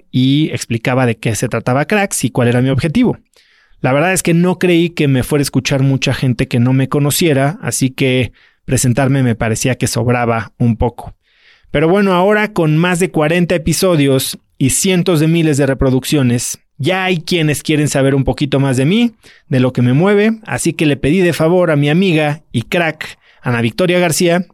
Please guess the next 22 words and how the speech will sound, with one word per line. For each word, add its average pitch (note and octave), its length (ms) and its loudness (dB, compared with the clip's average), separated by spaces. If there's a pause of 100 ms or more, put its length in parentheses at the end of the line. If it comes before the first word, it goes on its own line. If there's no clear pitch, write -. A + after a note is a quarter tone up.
que C#3+ 100 0
me D3 80 2
entrevistara. E3+ 680 -2 (340)
Y C3+ 120 0
lo D#3 140 2
que F#3+ 120 -2
sigue D#3 420 0 (420)
es - 160 -2
un D#3 120 2
episodio D#3+ 460 0
que C#3 120 -2
grabamos B2+ 480 0
para A2+ 220 -4
su - 180 -4
podcast, E3 520 -2
que - 120 -8
se A#2 140 0
llama A#2 240 2
Más D3+ 260 0
Cabrona D3 440 0
que D3 120 -2
Bonita, D3+ 540 0